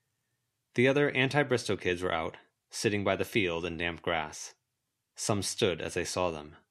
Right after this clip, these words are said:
"How bad do I look?" Avery pulled on all the golden check marks and everything else to keep her head up,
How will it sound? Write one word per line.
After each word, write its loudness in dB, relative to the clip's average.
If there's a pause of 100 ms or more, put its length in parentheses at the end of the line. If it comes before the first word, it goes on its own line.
(1300)
"How -6
bad -6
do -6
I -4
look?" -6 (1120)
Avery 0 (340)
pulled 2
on 0
all 2
the 0
golden 2
check -4
marks -2
and -10
everything 2
else -4
to -6
keep -2
her -2
head -2
up, -6